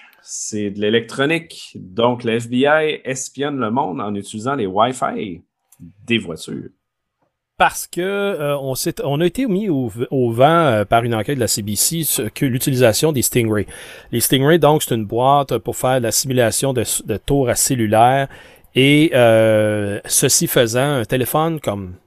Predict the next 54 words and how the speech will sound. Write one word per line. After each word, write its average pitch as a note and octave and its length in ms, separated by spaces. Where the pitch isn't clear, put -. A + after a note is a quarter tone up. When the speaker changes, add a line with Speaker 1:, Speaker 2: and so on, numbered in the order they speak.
Speaker 2:
l'appareil F#2+ 360
Wi-Fi A2+ 400
va B2 100
toujours F3 200
se - 60
connecter E3 420
à A#2+ 120
la B2 120
source, - 500
la, B2 300
de A#2 140
signal C3 500
du A2+ 180
S A2+ 140
S C3 180
I G#2 120
D, C3 120
donc A#2 220
de, G#2+ 160
du F#2+ 140
nom A2 120
de A2 60
réseau, G#2+ 260
le C3 200
plus C3+ 180
fort C#3 420
étant C3 200
le A#2 120
même A#2 200
nom B2 160
de A#2+ 80
réseau. G#2 300
Et B2 140
donc, F#3+ 420
euh, A#2+ 220
dans C3 240
le E3 100
même C3+ 240
contexte, B2+ 540
les A2+ 180
voitures B2 400
modernes C3 380
sont A2+ 180
pas G#3+ 160
mal, B2+ 160
euh, G#2 480
les A#2+ 140
modernes C#3+ 300
en B2 80
tout A#2+ 80
cas, E3+ 120
sont A#2+ 180
munies C#3 360
d'un, A#2 320